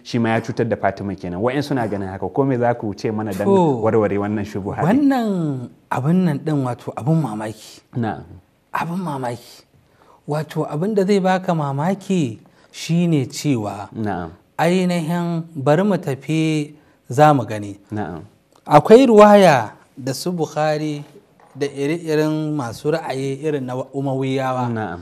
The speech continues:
Speaker 2: suka rawaito. Amma waɗannan ruwayoyin da suka rawaito ko kuma, uh, waɗannan ruwayoyin da aka rarrawaito,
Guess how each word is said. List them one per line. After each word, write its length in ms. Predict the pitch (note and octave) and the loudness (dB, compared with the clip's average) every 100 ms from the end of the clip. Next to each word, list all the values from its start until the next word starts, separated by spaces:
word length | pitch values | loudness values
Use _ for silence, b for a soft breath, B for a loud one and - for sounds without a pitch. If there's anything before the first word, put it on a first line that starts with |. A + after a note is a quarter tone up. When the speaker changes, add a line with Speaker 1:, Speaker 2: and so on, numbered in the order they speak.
| E2+ b | -16 b
Speaker 2:
suka 400 | - F3 F3+ D#3+ | -10 -6 -4 -2
rawaito. 760 | C#3+ C#3+ C#3+ C#3 C#3 C#3 B2 - b b b b b - | 0 0 0 -2 -4 -4 -4 -12 b b b b b -8
Amma 260 | C#3+ F#3 G#3+ | -2 0 0
waɗannan 340 | B3 A3+ A3 | -2 -6 -6
ruwayoyin 560 | A3 A3+ A3+ A3+ A#3 A3 | -4 -2 -2 -2 -4 -6
da 100 | E3+ | -8
suka 320 | E3+ G#3+ F#3 | -8 -6 -4
rawaito 440 | F#3+ G3 G3 G3 F#3 | -4 -6 -4 -6 -6
ko 80 | G3 | -10
kuma, 260 | G3+ G3 | -6 -6
uh, 440 | F3+ - D3 D3+ A2+ | -6 -12 -16 -16 -16
waɗannan 640 | C#3 C#3 F#3 G#3+ G3 G3 G3 | -16 -8 -6 -4 -4 -4 -2
ruwayoyin 460 | G3+ G#3 G3+ G#3 F3 | -2 0 -2 -4 -6
da 60 | - | -8
aka 160 | F3 F3 | -8 -6
rarrawaito, 720 | F3 F#3 F3+ F3+ F#3+ F#3 | -4 -4 -4 -6 -6 -8